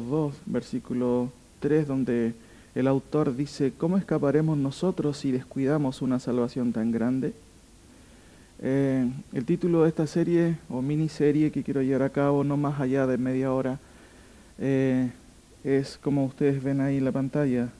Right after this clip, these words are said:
"Una salvación tan grande". Y en ese sentido, mis queridos hermanos, eh, quiero empezar diciendo que si hay una característica elemental del cristianismo bíblico,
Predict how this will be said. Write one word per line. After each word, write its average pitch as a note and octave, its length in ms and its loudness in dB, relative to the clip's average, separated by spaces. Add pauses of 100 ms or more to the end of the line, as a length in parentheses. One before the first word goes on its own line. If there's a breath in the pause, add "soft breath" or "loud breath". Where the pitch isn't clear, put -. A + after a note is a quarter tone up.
(160)
"Una D3+ 280 0
salvación C#3 760 -2 (480 loud breath)
tan D#3 440 2
grande". C3 560 0 (680 loud breath)
Y C#3 300 4
en D#3+ 100 6
ese F#3 180 4
sentido, D#3 600 0
mis C3+ 100 -2
queridos C#3+ 320 0
hermanos, B2+ 580 0 (120)
eh, A#2 400 -2 (420)
quiero C3+ 160 -4
empezar C#3+ 460 0
diciendo C#3+ 500 0 (300 loud breath)
que - 80 -4
si - 120 -2
hay C#3 200 4
una E3 140 2
característica D3+ 840 0
elemental B2+ 560 4
del F3 140 -2
cristianismo D3+ 560 -4
bíblico, B2+ 580 0